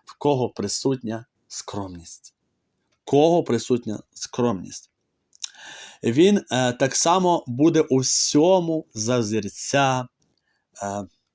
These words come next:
е, лю-, людям, так як написано в посланні до Тимофія і в посланні до Тита. Ми прочитаємо. В посланні до Тимофія читаємо, е, пе-, е, скажімо, друге Тимофія,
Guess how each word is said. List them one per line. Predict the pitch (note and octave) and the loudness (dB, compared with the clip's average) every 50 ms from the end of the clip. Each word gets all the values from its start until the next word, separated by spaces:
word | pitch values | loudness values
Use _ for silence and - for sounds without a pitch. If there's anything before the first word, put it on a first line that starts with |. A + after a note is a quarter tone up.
| _ _ _ _ _ _ _ _ _ _ _ _ _ _ _ _ - | _ _ _ _ _ _ _ _ _ _ _ _ _ _ _ _ -10
е, | A2 | -8
лю-, | G#2+ G#2 G#2 G#2 G#2 G#2 G2 G#2+ B2+ B2 A#2 - - | -6 -6 -6 -6 -6 -6 -2 0 -2 -2 -2 -4 -4
людям, | A#2 C#3+ C#3 B2 G2+ G2+ F#2 - - | -2 0 0 -2 -2 -6 -10 -8 -4
так | C3+ C#3 | -2 -2
як | C3 - - | -2 -2 -4
написано | A2+ G#2+ - _ - C3+ D#3+ D3+ - C#3+ C#3+ C#3 | -6 -8 -6 _ 0 0 0 0 -2 -4 -6 -6
в | - - | -8 -8
посланні | G#2+ G#2 - - - B2 B2+ C3 B2+ A#2+ G#2+ | -10 -10 -8 -6 -4 -2 0 0 -2 -2 -4
до | G2+ G#2 G2 | -6 -6 -8
Тимофія | - G2 F#2+ F#2 G#2 - - C#3 D3+ D#3 D3+ C#3+ C#3+ C#3+ _ - - - - _ _ - - - | -8 -10 -12 -14 -14 -12 -8 -6 -4 -2 -2 -4 -4 -6 _ -20 -20 -20 -20 _ _ -16 -8 -4
і | A#2+ B2 | -4 -4
в | A#2+ - | -4 -4
посланні | G#2 G2+ - - A#2+ B2 A#2+ A2 A2 G#2+ G#2 - _ - - - - - | -10 -8 -6 -4 -4 -2 -2 -4 -6 -8 -10 -14 _ -20 -20 -20 -20 -14
до | G#2 A2+ G#2 | -12 -12 -10
Тита. | - - G#2+ F#2+ - - F#2 | -8 -8 -10 -10 -10 -12 -10
Ми | G2 A#2+ B2 | -8 -8 -8
прочитаємо. | - - A2 G#2 - G#2+ G2+ - A2 G2+ G2+ G2 G2 G#2 - - _ - _ _ _ - - _ | -8 -8 -10 -10 -10 -12 -8 -6 -6 -6 -6 -6 -10 -14 -18 -20 _ -20 _ _ _ -20 -20 _
В | - | -16
посланні | G#2 - - C3+ C#3+ E3 D#3+ D#3 C3 | -14 -6 -2 0 0 0 0 -4 -6
до | G#2+ G#2 G2+ | -6 -6 -8
Тимофія | - G#2 G2 F#2+ G2 - - G2+ G2 G2 G#2 A#2+ - - _ _ _ _ _ _ _ _ _ _ - - - | -8 -8 -10 -10 -12 -14 -12 -10 -10 -10 -10 -10 -12 -14 _ _ _ _ _ _ _ _ _ _ -20 -16 -10
читаємо, | - - A#2+ - A2+ G#2+ G2+ G2 G2+ A2 B2+ - _ _ _ _ _ _ _ _ - - - _ _ - - - - - - - - | -6 -6 -4 -4 -4 -4 -4 -4 -6 -8 -8 -10 _ _ _ _ _ _ _ _ -20 -20 -20 _ _ -20 -20 -20 -20 -20 -16 -10 -6
е, | A2 A2 G#2 - - | -4 -4 -4 -4 -4
пе-, | A2 A#2 A#2 A#2 - | -2 -2 -2 -2 -2
е, | A2+ A2 A2 G#2+ G#2 G2+ | -2 -2 -2 -2 -4 -4
скажімо, | - - - G2 G2+ G2+ G2 G2 F2+ - - - - | -6 -8 -8 -6 -6 -6 -6 -8 -10 -14 -20 -20 -10
друге | G2+ A#2+ C3 B2 A2 F#2+ | -6 -2 -2 -2 -2 -4
Тимофія, | - G#2+ G2+ G2 G2 - - C#3+ D3 D#3 D#3 E3 F#3 F3+ | -6 -6 -6 -6 -8 -8 -6 -4 -2 -2 -2 -2 -4 -8